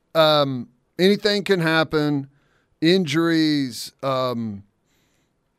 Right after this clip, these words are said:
uh, hey, Texas A and M beat Alabama last year. Maybe they'll do it again this year in Tuscaloosa. Who knows what's gonna go down? But, like, as of right now,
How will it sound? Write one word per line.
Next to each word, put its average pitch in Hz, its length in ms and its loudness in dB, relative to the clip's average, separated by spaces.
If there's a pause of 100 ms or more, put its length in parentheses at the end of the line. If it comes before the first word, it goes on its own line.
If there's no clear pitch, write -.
(1120)
uh, 143 180 -2
hey, 175 200 2 (680)
Texas 202 400 0
A 190 140 4
and 170 100 0
M 160 120 0
beat 151 180 0
Alabama 131 520 0
last 113 320 -6
year. 123 80 -6
Maybe 131 240 -2
they'll 139 140 -2
do 143 160 -2
it 131 60 -2
again 131 260 -2
this 131 180 -4
year 131 140 -2
in 117 80 -6
Tuscaloosa. 120 640 -6
Who 160 120 0
knows 139 520 -2 (340)
what's 139 220 -4
gonna 135 180 -2
go 123 220 -4
down? 117 360 -4
But, 120 360 -2 (500)
like, 123 260 -6
as 160 220 2
of 151 160 -2
right 147 240 0
now, 139 520 -2